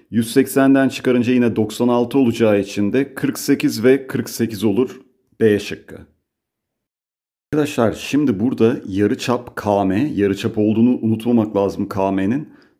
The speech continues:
Döndürünce sonuçta K üssü L, K M'ye eşit olduğu için ve K L'ye eşit olduğu için burada olay şurada kopuyor. K K üssünü birleştirdiğimizde yarıçap olduğundan gördüğünüz gibi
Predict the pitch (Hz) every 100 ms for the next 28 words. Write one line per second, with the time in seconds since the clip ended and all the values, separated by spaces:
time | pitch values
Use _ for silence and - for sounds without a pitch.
0 | - 113 110 107 117 123 127 120 113 110
1 | 123 117 110 107 110 113 113 - 120 107
2 | 113 143 - _ _ _ - 104 104 104
3 | 107 110 113 110 107 - 113 139 170 113
4 | 98 98 95 101 101 107 107 107 107 -
5 | 110 110 180 - 101 - - _ _ -
6 | 139 139 113 - 120 139 160 - - 170
7 | 123 113 101 - 87 80 - _ _ _
8 | _ _ - 110 113 117 127 135 135 113
9 | - 110 90 110 113 110 - 98 107 104
10 | 85 98 90 95 - 139 - 113 104 104
11 | 104 127 139 - - _ - 113 113 107
12 | 123 123 - 107 113 123